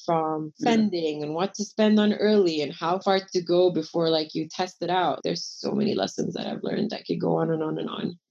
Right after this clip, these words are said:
Speaker 2: I have another question following up on what you said.
Speaker 1: Yeah.
Speaker 2: You, you talked about traveling, and I feel like that's one thing that you do a lot of. I feel like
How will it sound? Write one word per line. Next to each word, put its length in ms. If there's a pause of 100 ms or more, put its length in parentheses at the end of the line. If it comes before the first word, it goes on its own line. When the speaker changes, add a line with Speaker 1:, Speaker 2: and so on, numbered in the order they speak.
(160)
Speaker 2:
I 80
have 140
another 280
question 360
following 360
up 140
on 100
what 160
you 80
said. 480 (160)
Speaker 1:
Yeah. 180
Speaker 2:
You, 60
you 160
talked 300
about 340
traveling, 560
and 80
I 60
feel 140
like 100
that's 180
one 280
thing 260
that 240
you 180
do 320
a 140
lot 360
of. 320
I 60
feel 140
like 140